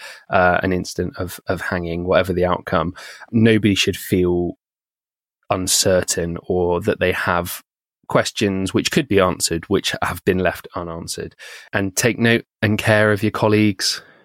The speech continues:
and know how and when to escalate concerns, you know, make use of support networks and, and speak to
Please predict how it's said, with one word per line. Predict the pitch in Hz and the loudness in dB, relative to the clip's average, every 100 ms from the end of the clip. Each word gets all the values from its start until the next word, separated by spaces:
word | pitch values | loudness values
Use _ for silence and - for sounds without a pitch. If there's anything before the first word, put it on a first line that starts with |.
| - | -8
and | 98 95 92 - - _ _ - | -4 -2 -2 -6 -12 _ _ -2
know | 107 107 98 | 2 4 4
how | - 110 101 95 | 2 2 4 2
and | 95 98 | 0 2
when | 95 87 92 | 2 0 -2
to | - | 0
escalate | 90 - 90 90 - | 2 2 0 0 -2
concerns, | 90 82 - 87 82 80 - | -2 0 2 0 -2 -4 -4
you | 87 | 0
know, | 87 85 - - | 2 2 -2 0
make | 107 101 | 2 2
use | 95 95 92 | 4 4 4
of | 85 - | 2 2
support | 90 - 85 87 | 0 2 2 2
networks | - 90 85 - - | 0 2 2 2 0
and, | 82 - - - - | 0 -4 -10 -12 -4
and | 92 87 | 0 2
speak | - - 95 - | 2 2 0 0
to | - - 82 | -2 2 2